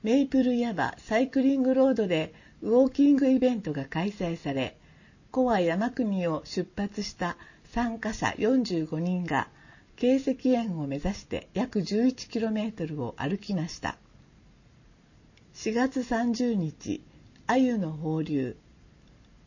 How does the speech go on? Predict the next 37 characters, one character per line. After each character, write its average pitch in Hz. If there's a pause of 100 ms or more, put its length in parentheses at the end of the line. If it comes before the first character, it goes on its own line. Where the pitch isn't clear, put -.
(300)
犬 240
丸 277
川 214
の 151 (480)
尾 196
崎 254
橋 262 (160)
下 262
流 220
で 131 (380)
犬 220
丸 254
川 220
を 160
き 240
れ 233
い 214
に 170
す -
る 165
会、 139 (640)
和 175
田 226
秀 214
美 214
会 190
長 170 (140)
が 165 (500)
鮎 233
の 165
稚 156
魚 156 (320)
約 196 (100)
三 233
千 240
匹 214
を 180